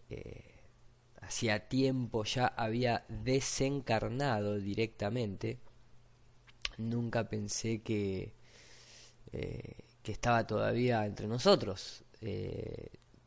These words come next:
pensé que ya te había sido, Fata, directamente, ¿eh? No, no, no te hacía vivo, no te <laughs> hacía en este plano, maestro.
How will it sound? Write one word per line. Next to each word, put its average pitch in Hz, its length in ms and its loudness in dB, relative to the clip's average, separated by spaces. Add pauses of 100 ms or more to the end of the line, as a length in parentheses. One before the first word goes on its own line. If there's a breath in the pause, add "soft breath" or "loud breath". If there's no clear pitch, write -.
(160)
pensé 95 340 -2
que 123 120 0
ya 127 200 2
te 110 120 0
había 131 220 6
sido, 135 300 4
Fata, 117 400 0
directamente, 113 840 2
¿eh? 135 40 -4
No, 117 280 0
no, 113 340 0
no 107 160 -2
te - 80 0
hacía 120 360 6
vivo, 113 460 4
no 117 160 -4
te - 80 0
<laughs> - 20 2
hacía 139 300 2
en 120 80 2
este 117 220 0
plano, 117 420 2
maestro. 107 460 -4